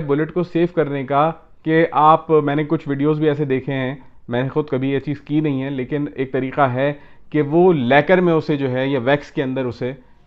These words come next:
थोड़ी देर के लिए डिप करके निकाल लिया जाता है। और अगर आपके प्राइमर के ऊपर, मेरा एक एम्यूनेशन के ऊपर एक वीडियो मौजूद है, आप उसमें देखिएगा, तो मैंने एक एम्यूनेशन दिखाई थी जिसमें प्राइमर के ऊपर लैकर लगा होता है।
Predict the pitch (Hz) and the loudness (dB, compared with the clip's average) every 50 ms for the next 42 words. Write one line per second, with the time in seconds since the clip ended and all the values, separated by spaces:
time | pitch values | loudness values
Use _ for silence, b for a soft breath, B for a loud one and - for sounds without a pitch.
0 | - 139 131 139 135 127 127 123 120 123 120 117 120 131 143 147 147 - 110 107 | -6 -4 -2 -2 0 0 0 -2 -2 -4 -4 -2 0 0 -2 -2 -6 -10 -4 -4
1 | 135 131 - - 135 120 117 107 127 127 135 131 b b b b - 113 110 120 | -4 -4 -4 -4 -4 -4 -2 -4 -6 -6 -6 -8 b b b b -10 -6 -2 0
2 | 117 120 123 123 127 131 131 123 113 113 - 120 117 123 131 139 151 175 - - | 0 2 2 0 0 0 0 -2 -4 -4 -4 -4 -2 -2 -4 -6 -8 -10 -14 -6
3 | - 127 147 156 165 175 180 - - - - - 131 139 147 175 180 185 175 - | 0 2 4 6 6 4 4 0 -6 -6 0 2 2 2 4 2 2 2 2 0
4 | 127 127 127 - 156 151 147 - 143 127 123 131 147 156 156 143 147 139 123 120 | 0 0 0 -2 -6 -6 -4 -2 0 0 0 2 0 -2 -2 -2 -4 -4 -4 -4
5 | 120 113 117 113 120 127 135 139 139 135 127 120 123 127 123 - 156 143 135 143 | -4 -6 -4 -4 -4 -2 -2 -2 -2 -4 -4 -4 -4 -4 -6 -6 -6 -8 -8 -8
6 | 131 135 139 135 120 117 117 131 147 151 147 123 113 117 117 123 147 147 131 - | -8 -6 -6 -6 -6 -6 -6 -4 -4 -4 -4 -4 -6 -6 -6 -6 -4 -6 -6 -6
7 | 127 - - 127 113 107 107 104 139 135 127 127 139 - b b b b b b | -8 -12 -10 -8 -8 -8 -8 -6 -6 -4 -4 -4 -6 -8 b b b b b b
8 | b b - 123 120 123 131 131 135 127 127 123 123 127 123 - 156 151 139 131 | b b -8 -4 -4 -2 -2 -2 -2 -2 -2 -2 -2 -4 -4 -4 -4 -2 -2 -2
9 | 131 160 170 160 143 - 180 170 - 147 131 127 139 151 175 190 175 170 170 156 | -2 0 -2 -2 -2 -4 -6 -4 0 2 2 2 4 2 2 2 2 0 0 2
10 | 180 165 139 127 127 - 156 139 127 104 101 98 92 92 - 92 95 | 2 2 4 4 4 2 2 0 0 -2 -2 -2 -4 -4 -6 -10 -12